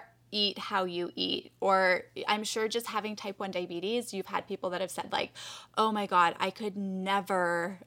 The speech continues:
<laughs> like, I could never give myself needles." But that, that's a wh-, a whole other thing. But you know how people will look at you and they'll say, like, "I could never do that," or, "I could never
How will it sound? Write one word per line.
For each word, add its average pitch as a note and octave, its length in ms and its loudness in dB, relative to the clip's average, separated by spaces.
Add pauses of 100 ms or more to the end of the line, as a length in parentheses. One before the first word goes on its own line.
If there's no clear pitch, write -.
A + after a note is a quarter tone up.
(260)
<laughs> G3+ 320 -2
like, F3+ 220 2 (180)
I G3+ 80 2
could G3 120 -4
never E3+ 320 -2
give - 160 -14
myself - 380 -6
needles." F3+ 580 -4 (460)
But F#3 180 4
that, F3+ 320 2
that's - 280 2 (260)
a G3+ 140 2
wh-, - 260 -10
a G3 120 -4
whole E3 220 -6 (120)
other F#3 100 -6
thing. - 440 -8
But A3 280 2
you A#3 140 4
know G#3+ 160 4
how A#3 160 2
people G3 300 0
will E3+ 160 2
look E3+ 160 -2
at E3+ 120 0
you E3+ 120 -2
and F3 120 -6
they'll E3+ 80 -4
say, F3+ 200 -4
like, E3+ 200 -4 (840)
"I G3+ 60 -6
could A3 160 -4
never G3+ 260 2
do F#3 140 -4
that," F3 320 6
or, F#3 160 -4
"I F#3+ 80 -2
could G#3 180 -6
never G3+ 640 2